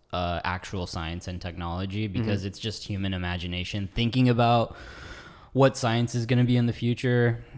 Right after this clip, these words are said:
Speaker 1: And so, like, until we have a movie as good as T two,
Speaker 2: Mm-hmm.
Speaker 1: we won't advance in A I.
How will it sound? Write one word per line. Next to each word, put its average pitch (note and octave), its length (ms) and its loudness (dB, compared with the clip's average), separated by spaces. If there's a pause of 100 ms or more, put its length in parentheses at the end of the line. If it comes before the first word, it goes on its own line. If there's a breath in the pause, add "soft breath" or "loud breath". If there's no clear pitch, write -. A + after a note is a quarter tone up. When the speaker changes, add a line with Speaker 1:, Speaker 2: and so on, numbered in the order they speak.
(140)
Speaker 1:
And G2 240 -4
so, F#2+ 960 -2
like, G2+ 320 -4
until C3 520 2
we B2+ 180 4
have G#2 420 2
a G2+ 80 -2
movie G2 400 0
as F2+ 280 -2
good G2 280 -4
as F#2 160 -6
T G#2 200 -4
two, G2 520 -4 (240)
Speaker 2:
Mm-hmm. A2 240 -4 (220)
Speaker 1:
we G#2+ 400 -2
won't G2+ 480 -2
advance F2+ 640 -8
in F2+ 160 -8
A F2+ 200 -6
I. E2 360 -8